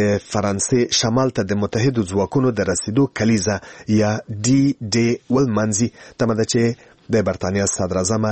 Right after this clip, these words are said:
تریزا مې او د فرانسې ولسمشر ایمانوئل ماکرون وژل شویو برتانوي سرتیرو ته د درناوي د څلي د بنسټ ډبره هم نن کېږدي او له دې څو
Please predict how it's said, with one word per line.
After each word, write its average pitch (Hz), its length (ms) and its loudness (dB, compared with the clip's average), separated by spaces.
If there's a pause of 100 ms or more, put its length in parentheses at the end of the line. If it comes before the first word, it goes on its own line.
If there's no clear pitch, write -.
(120)
تریزا 95 380 0
مې 123 180 2 (140)
او 104 100 2
د 95 120 -2 (200)
فرانسې 95 380 0
ولسمشر 110 640 2
ایمانوئل 107 440 2 (100)
ماکرون 131 400 0 (440)
وژل 123 340 2
شویو 131 240 4
برتانوي 107 540 0
سرتیرو 104 540 0
ته 90 220 -4 (380)
د 101 240 2
درناوي 107 440 2
د 104 220 -2
څلي 107 200 0 (100)
د - 20 4 (100)
بنسټ 95 380 -2 (180)
ډبره 95 360 0
هم 98 220 -4
نن 110 220 2
کېږدي 110 420 0 (480)
او 110 100 4
له 110 100 2
دې 117 160 2 (100)
څو 151 80 2